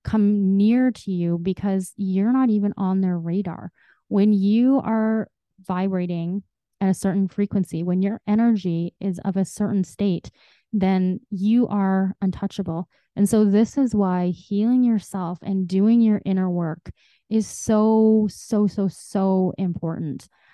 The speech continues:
Um, processing your emotions, digesting your emotions, and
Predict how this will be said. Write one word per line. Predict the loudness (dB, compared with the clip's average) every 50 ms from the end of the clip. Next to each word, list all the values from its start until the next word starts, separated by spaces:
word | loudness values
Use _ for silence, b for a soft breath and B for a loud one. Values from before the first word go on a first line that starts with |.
| b b b
Um, | -6 -6 -6
processing | -6 -8 -8 -6 -4 -4 -4 -2 -2 -4 -4 0 0 0 2
your | 2 2 2 2
emotions, | 2 2 2 0 0 -2 -4 -8 -8 -8
digesting | -6 -4 -2 -2 0 0 0 0 0 -2 -2 -4 -4 -2 0
your | 0 0 0 0
emotions, | 0 0 0 -2 -2 -4 -6 -8 -6 -6 -6 -6 -8 b b b b b b b b -4
and | 0 2 2 4 4 2 2 0